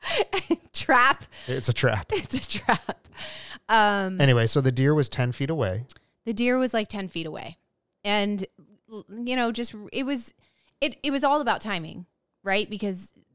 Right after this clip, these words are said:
Speaker 1: that's really what life is. It's all about timing and it never fails. Those kind of things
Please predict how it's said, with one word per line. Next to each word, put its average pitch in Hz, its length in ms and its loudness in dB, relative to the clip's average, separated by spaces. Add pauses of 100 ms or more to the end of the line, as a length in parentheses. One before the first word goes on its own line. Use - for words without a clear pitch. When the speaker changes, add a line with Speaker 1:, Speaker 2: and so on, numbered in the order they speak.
Speaker 1:
that's 208 260 2
really 190 240 -2
what 165 140 -6
life 165 260 -6
is. 165 260 -2
It's 165 160 -8
all 165 140 -4
about 160 200 -6
timing 170 460 -8 (180)
and 170 640 -6
it - 280 -4
never 190 300 -4
fails. 165 600 -4
Those 190 300 -4
kind 220 180 -4
of 214 100 -4
things 190 480 -6